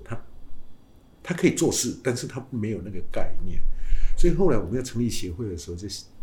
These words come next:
就有想过，就是你势必要是一个书店经营者，有经验的书店经营者，他才有办法让这个协会真正的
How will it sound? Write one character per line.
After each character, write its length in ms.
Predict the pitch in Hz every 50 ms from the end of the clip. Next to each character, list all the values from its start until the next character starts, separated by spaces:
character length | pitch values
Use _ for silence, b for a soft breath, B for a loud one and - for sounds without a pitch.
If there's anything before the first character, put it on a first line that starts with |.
| - -
就 220 | - - 117 98 92
有 60 | 90
想 220 | 92 - - - - -
过， 180 | - - 90 - -
就 80 | -
是 160 | - 139 143 -
你 180 | 92 90 85
势 400 | - - - - - 165 143 123 - -
必 220 | 131 123 110 107
要 200 | 110 107 95 92 -
是 200 | - - - 98
一 300 | 92 - - - 87 87 -
个 120 | - 107 92 - -
书 360 | - - - - - - 127 131
店 220 | - 131 104 90 90
经 260 | - - 104 104 101
营 160 | 87 85 87 87
者， 200 | - - - - - -
有 180 | 92 90 87 87
经 280 | - - 156 165 170
验 140 | 160 135 107
的 80 | 90 90
书 180 | - - 107
店 240 | 98 117 110 98 85
经 180 | - - 101 98
营 220 | 92 92 98 95
者， 160 | 95 95 - B B B B B B B
他 120 | - - 160
才 220 | 160 - - 147
有 100 | 127 123
办 240 | - - 127 110 95
法 80 | 85 80
让 180 | 98 101 104 101
这 120 | - 113
个 60 | 107
协 240 | - - - 87 85
会 160 | 85 110 101
真 180 | - - 92 90
正 100 | 101 101
的 80 | 98